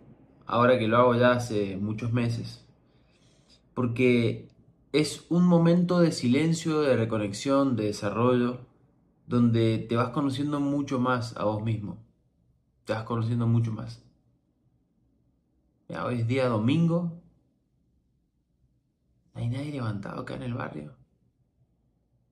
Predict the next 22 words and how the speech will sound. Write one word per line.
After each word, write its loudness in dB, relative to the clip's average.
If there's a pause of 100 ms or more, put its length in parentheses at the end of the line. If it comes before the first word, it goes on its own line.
(500)
Es -20
un -10
silencio. -4 (460)
Uh, -6
volvió -6
a -8
salir -6
el -10
solcito. -10 (600)
Justo -8
que 0
hay 2
unas 0
nubes 0
ahí. -6 (1200)
Entonces, -2 (600)
digo, -2 (500)
justamente -2
necesito -4
compartir -2
esto -6
porque -4